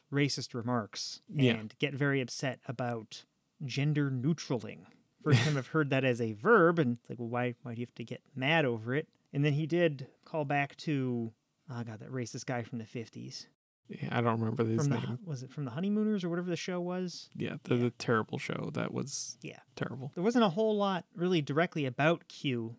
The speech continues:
Speaker 1: They did touch on some more of the Q-tubers.
Speaker 2: A little bit.
Speaker 1: Yeah.
Speaker 2: Like the difficulty of navigating eight chan, how it's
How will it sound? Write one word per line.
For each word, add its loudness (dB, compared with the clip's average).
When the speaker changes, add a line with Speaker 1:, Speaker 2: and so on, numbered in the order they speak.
Speaker 1:
They 4
did 6
touch 2
on 2
some -2
more 2
of -2
the -6
Q-tubers. 0
Speaker 2:
A 2
little 8
bit. 8
Speaker 1:
Yeah. 0
Speaker 2:
Like 6
the 6
difficulty 6
of 6
navigating 4
eight 6
chan, 2
how 6
it's 0